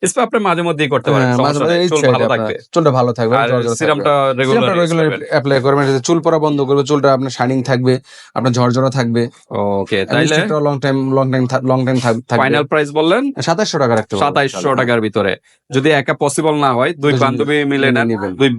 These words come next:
Speaker 1: বন্ধু, ইয়া, দুই বান্ধবী মিলে নেন, হ্যাঁ, বা রিলেটিভ আছে, রিলেটিভ মিলে নেন, তাহলে কিন্তু আপনাদের খরচটা কিন্তু
Speaker 2: কম
Speaker 1: ওইভাবে
Speaker 2: হবে।
Speaker 1: হয়ে, আহ,
Speaker 2: বেশি না, এটা আমরা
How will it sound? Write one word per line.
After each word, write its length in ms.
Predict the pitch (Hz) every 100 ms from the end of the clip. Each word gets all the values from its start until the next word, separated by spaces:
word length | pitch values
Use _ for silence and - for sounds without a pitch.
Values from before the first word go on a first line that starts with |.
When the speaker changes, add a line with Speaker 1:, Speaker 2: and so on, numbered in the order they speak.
| 113 -
Speaker 1:
বন্ধু, 380 | 135 139 147 151 151
ইয়া, 200 | 139 127
দুই 180 | 120 127
বান্ধবী 400 | 131 131 139 143
মিলে 220 | 143 135 127
নেন, 180 | 123 127 - _ -
হ্যাঁ, 200 | 196 147
বা 140 | 120 131
রিলেটিভ 420 | 127 139 139 143 135
আছে, 180 | 127 135
রিলেটিভ 360 | 127 135 135 123
মিলে 220 | 143 151 151
নেন, 200 | 117 87 _ _ _
তাহলে 160 | 151 156
কিন্তু 180 | 165 170
আপনাদের 360 | 147 156 147 165
খরচটা 400 | - 143 139 160
কিন্তু 240 | 139 139 185
Speaker 2:
কম 40 |
Speaker 1:
ওইভাবে 280 | 156 131 127
Speaker 2:
হবে। 100 | 117
Speaker 1:
হয়ে, 140 | 113 123
আহ, 1040 | - - - - 117 113 110 107 104 101
Speaker 2:
বেশি 240 | 180 208 180
না, 60 |
এটা 140 | 147 135
আমরা 160 | 143